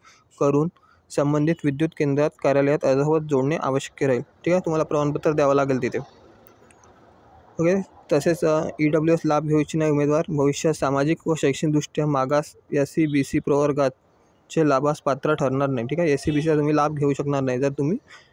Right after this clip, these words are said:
ईडब्ल्यूएसमध्ये सादर केला तर. आणि खुल्या प्रवर्गात निवड प्रक्रियेत सहभागी होऊ इच्छिणाऱ्या उमेदवारांची विनंती अर्जाप्रमाणे ते खुल्या प्रवर्गात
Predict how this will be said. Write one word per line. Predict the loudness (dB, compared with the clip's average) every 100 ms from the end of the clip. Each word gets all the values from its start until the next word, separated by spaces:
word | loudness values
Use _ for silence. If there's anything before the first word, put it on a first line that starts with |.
| _ -4
ईडब्ल्यूएसमध्ये | 0 2 2 0 0 -2 -2 -4
सादर | 0 0
केला | 0 -2
तर. | -2 -2
आणि | -2 -2
खुल्या | 0 0
प्रवर्गात | 2 0 2 -2 -2
निवड | -2 0
प्रक्रियेत | -2 -2 -2 0
सहभागी | 0 0 2
होऊ | 2 2
इच्छिणाऱ्या | 0 -2 -2 0 -2 -4 _ _ -20 _
उमेदवारांची | -2 2 2 0 0
विनंती | 0 0 0
अर्जाप्रमाणे | 2 2 2 0 -2
ते | -4
खुल्या | -4 -2 0
प्रवर्गात | 0 0 0